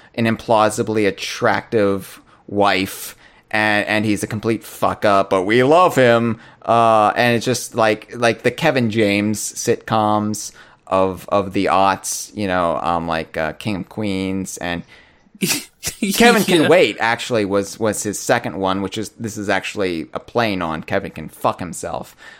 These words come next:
Speaker 1: But, um,
Speaker 2: Yeah, yeah.
Speaker 1: anyway, that trope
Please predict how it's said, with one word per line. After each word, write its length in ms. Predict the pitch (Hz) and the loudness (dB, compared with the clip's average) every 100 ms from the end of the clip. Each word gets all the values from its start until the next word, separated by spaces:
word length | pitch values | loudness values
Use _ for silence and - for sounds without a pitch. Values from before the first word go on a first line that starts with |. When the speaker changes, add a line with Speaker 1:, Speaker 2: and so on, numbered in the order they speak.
| _ | _
Speaker 1:
But, 400 | 120 120 113 101 | 2 4 4 2
um, 400 | 120 117 113 107 - - | 2 4 4 0 -8 -8
Speaker 2:
Yeah, 380 | 170 160 135 104 143 127 - | -2 0 0 -2 -8 -12 0
yeah. 160 | 147 | 4
Speaker 1:
anyway, 260 | 156 135 131 | 6 6 4
that 240 | 147 156 | 4 2
trope 540 | - 175 165 117 - | 0 4 6 6 2